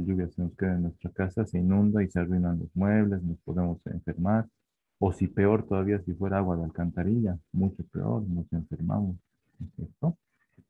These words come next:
Entonces, efectivamente, ahí en el Imperio Mesopotámico se encontraron vestigios de un sistema de drenaje de aguas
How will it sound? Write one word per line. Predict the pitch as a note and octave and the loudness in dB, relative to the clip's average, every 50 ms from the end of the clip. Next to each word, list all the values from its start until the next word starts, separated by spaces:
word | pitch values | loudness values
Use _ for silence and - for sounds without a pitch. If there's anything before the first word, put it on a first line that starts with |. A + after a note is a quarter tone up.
| _ _ _ | _ _ _
Entonces, | G#2+ G#2 - A2 G#2+ G2 G#2+ C3 B2+ - | 0 2 4 4 4 4 4 2 2 2
efectivamente, | - A2 - A2+ G#2+ - - E3+ D3 A#2+ G#2 G2 F#2 F2 E2+ E2 - G#2+ C3+ D3+ D3 - _ _ _ _ | -2 0 0 -2 -2 0 0 2 4 4 4 4 4 2 0 0 0 -2 -2 -2 -4 -8 _ _ _ _
ahí | - F#2+ F#2 F#2+ F#2+ G2+ G#2+ A2 | -4 -2 0 2 2 2 4 2
en | G#2+ F#2+ F2+ | 2 2 0
el | F2+ E2+ | 0 -2
Imperio | F2 E2+ - - F#2 G2 G2 | -4 -4 -4 -2 -2 0 0
Mesopotámico | F#2+ F#2+ F#2 - G#2 - G2+ G#2 - - F#2+ F#2 F#2 F2+ - - A2 G#2+ - | -2 -2 -4 -6 -8 -8 -8 -6 -4 -4 -2 -2 -4 -4 -6 -8 -10 -8 -4
se | - G2+ | -2 -2
encontraron | G2 G2+ F#2+ G#2+ G2+ G2+ - A2+ A#2+ A#2 A#2+ A2+ G#2 | 0 0 0 0 -2 -2 -2 -2 0 2 2 2 2
vestigios | F#2 F#2+ F#2+ - - G#2 F#2+ F#2+ - G#2 G2+ F#2+ F#2 F#2+ | 0 -2 -4 -2 -2 -2 -2 -2 -2 -4 -4 -2 0 2
de | G2+ | 2
un | G2+ G2 F#2 | 2 2 0
sistema | - F2+ - - G2 F#2+ F#2+ F#2+ F2+ | -2 -8 -4 0 2 2 4 4 2
de | E2+ E2+ | 2 0
drenaje | D#2+ E2+ E2+ E2+ F2 F2+ F#2 F#2 F2 F2 | 0 0 0 0 0 0 0 0 0 -2
de | D#2+ F2 | 0 0
aguas | F2 E2 F2 E2+ | 0 -2 -2 -6